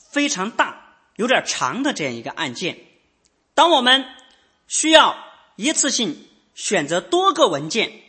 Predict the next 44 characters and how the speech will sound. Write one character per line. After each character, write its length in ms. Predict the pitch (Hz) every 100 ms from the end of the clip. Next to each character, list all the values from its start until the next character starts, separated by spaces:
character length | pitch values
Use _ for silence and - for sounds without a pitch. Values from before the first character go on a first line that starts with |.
| _ _ -
但 160 | 359
又 140 | 302 226
不 140 | 247
是 180 | 277 277
全 420 | - 190 180 330
部 180 | 381 233
文 160 | 147
件 160 | 160 165
的 80 | 120
时 160 | -
候， 480 | 131 170 - - _ _ _ _ _ _ _
首 200 | - 233
先 220 | 226 339 330
呢， 140 | 254 - - _ _
我 120 | - 156
们 100 | 196
要 240 | 180 107 - - -
来 300 | 156 151 208
到 220 | 269 - - _ _ -
我 120 | 139
们 120 | 156
需 180 | 170 285
要 120 | 254
选 380 | 165 - 160 123
择 180 | 123 220
文 240 | 220 196
件 200 | 214 294
的 160 | 165 113 _ _ _ _ _
这 140 | - 135
个 180 | 117 - _ _ _ _ _ _ _ _
目 180 | - 240
录 100 | 175
分 200 | 151 208
区， 240 | 208 233 - _ _ _
或 280 | - 330
者 100 | 139
是 280 | 117 - 143 - _ _ _ _ _ _ -
这 120 | 143
个 100 | 123
文 160 | 120 165
件 120 | 151
夹 180 | 190 208
下 160 | 190
面。 160 | 127